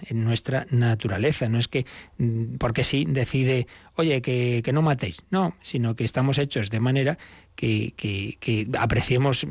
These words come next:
la vida, que eso sea algo natural. Es una ley natural, pero a la vez, eh, el Señor nos la ha explicado, nos la ha revelado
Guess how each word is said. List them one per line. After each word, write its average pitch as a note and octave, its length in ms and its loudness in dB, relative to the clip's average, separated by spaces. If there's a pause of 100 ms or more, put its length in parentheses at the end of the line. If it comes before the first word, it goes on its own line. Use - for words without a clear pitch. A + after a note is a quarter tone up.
(180)
la G2+ 220 -2
vida, E3 260 4
que E3 80 -4
eso C#3 140 -2
sea A#2+ 180 0
algo B2 280 0
natural. B2+ 880 2 (360)
Es - 240 -2
una G#2+ 160 0
ley C3+ 320 0
natural, D3+ 600 2
pero C#3+ 160 -2
a C3+ 40 0
la B2 100 2
vez, A#2+ 220 0 (400)
eh, A2 300 -2
el C3+ 80 0
Señor A#2+ 360 2
nos A#2 200 2
la A2 140 2
ha - 20 2
explicado, A#2+ 560 2
nos A2 220 2
la A#2+ 160 2
ha - 120 -2
revelado C3+ 920 2